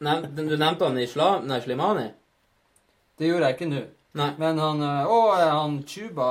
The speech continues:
Speaker 2: Akpom fra Arsenal, han er gått på lån til Sint Truidense V V.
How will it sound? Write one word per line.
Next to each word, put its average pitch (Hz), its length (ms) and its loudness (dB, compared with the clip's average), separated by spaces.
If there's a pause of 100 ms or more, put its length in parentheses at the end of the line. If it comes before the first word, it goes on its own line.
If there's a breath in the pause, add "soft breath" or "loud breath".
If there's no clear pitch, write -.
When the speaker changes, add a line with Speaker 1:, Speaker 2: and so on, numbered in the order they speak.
(120)
Speaker 2:
Akpom 113 460 -6
fra 123 260 -6
Arsenal, 110 400 -10
han 113 220 -12
er 110 460 -10 (640 soft breath)
gått 143 160 -8
på 127 120 -2
lån 143 280 2
til 113 300 -8
Sint - 580 -10
Truidense 139 840 -6 (260)
V 127 260 -4
V. 143 180 -4